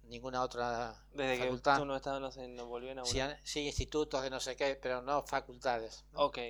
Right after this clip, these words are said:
Speaker 1: Ah. Entonces, el año no-, el año noventa y cinco,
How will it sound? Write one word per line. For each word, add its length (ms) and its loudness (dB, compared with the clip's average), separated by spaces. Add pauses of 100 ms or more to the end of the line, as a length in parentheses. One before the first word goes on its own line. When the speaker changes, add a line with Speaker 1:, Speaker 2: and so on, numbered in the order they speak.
(200)
Speaker 1:
Ah. 180 -12 (800)
Entonces, 460 -4
el 160 -2
año 280 0
no-, 160 0 (140)
el 160 -8
año 180 -6
noventa 380 -4
y 40 -4
cinco, 640 -4